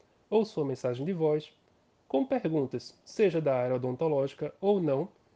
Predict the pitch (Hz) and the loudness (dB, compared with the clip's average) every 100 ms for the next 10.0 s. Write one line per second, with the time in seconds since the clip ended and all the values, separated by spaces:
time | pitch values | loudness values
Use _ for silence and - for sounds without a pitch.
0 | _ _ - 208 208 - 165 156 147 143 | _ _ -2 0 0 0 0 2 0 -2
1 | 143 131 127 127 143 139 123 120 117 - | -2 -2 -2 -2 -2 -2 -2 -4 -6 -8
2 | - 143 - 127 123 120 127 131 113 107 | -4 -2 -2 -2 -2 -2 -4 -2 -4 -8
3 | _ _ _ _ _ _ _ - 185 247 | _ _ _ _ _ _ _ -12 -4 2
4 | 240 190 156 - - 131 120 185 - 131 | 2 2 -2 -4 -2 -4 0 -4 -4 -10
5 | _ _ _ _ _ _ - 139 123 127 | _ _ _ _ _ _ -6 -2 -2 0
6 | 165 226 196 165 147 151 160 - 135 123 | 2 2 4 4 2 2 -4 -2 -2 0
7 | - 135 131 - 151 - 135 175 214 190 | -2 -2 -4 -4 -6 -2 -2 -2 -2 2
8 | 165 127 117 - _ _ _ _ 139 131 | 4 2 0 -16 _ _ _ _ -4 4
9 | 143 131 - 156 190 190 151 139 135 | 4 4 2 0 2 2 2 2 0